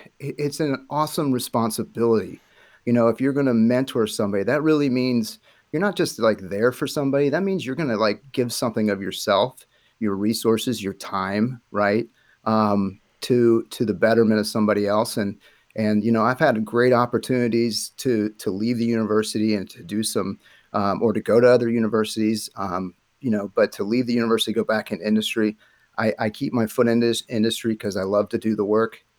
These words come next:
but there's nothing better than I have now ten years out to see students that, you know, say, I can see what they're doing,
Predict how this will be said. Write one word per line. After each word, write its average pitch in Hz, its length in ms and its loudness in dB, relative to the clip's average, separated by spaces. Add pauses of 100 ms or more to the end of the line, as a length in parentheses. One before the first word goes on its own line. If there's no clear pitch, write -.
(280)
but 113 160 4
there's 120 180 2
nothing 131 420 2
better 117 300 6
than 107 160 2
I 101 100 2
have 104 560 -2 (100)
now 107 220 -2
ten 120 240 -4
years 104 240 0
out 101 380 -2 (380)
to 117 120 -6
see 117 240 0
students 113 540 0
that, 92 360 -4 (200)
you 113 180 -6
know, 95 200 -6
say, 101 600 0 (280)
I 127 80 -2
can 120 160 -2
see 170 200 2
what 131 200 6
they're 117 120 2
doing, 127 540 0